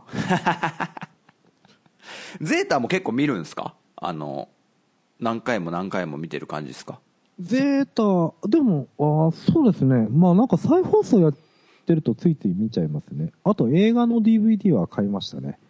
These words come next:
Speaker 1: 新しいやつですか、映画って？
Speaker 2: あ、そうそうそうそうそう。あの、全部書き直したっていう。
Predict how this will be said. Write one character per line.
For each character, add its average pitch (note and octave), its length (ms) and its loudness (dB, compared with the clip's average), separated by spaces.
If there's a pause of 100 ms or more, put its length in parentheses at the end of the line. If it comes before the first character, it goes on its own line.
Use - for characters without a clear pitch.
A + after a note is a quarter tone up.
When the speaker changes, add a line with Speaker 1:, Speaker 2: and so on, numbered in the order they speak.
(260)
Speaker 1:
新 G3+ 280 0
し F#3+ 240 -2
い - 20 -2
や - 120 -6
つ - 100 -20
で - 80 -18
す - 80 -14
か、 D2+ 120 -4
映 C2 120 -4
画 A1 100 -10
っ - 40 -18
て？ - 40 -20
Speaker 2:
あ、 D#3+ 160 4
そ D3+ 120 4
う C3 40 2
そ A#2+ 140 0
う G#2 100 0
そ G2 120 0
う F2+ 40 -2
そ - 160 -4
う F2 100 -2
そ - 100 -6
う。 - 40 -4
あ A#2 60 2
の、 F#2+ 360 0 (120)
全 A#2 220 2
部 A2 140 -2
書 - 120 -4
き - 100 -4
直 F#2+ 220 -2
し - 80 -10
た - 120 -10
っ - 40 -10
て - 180 -12
い C3 180 -8
う。 C#3 140 -14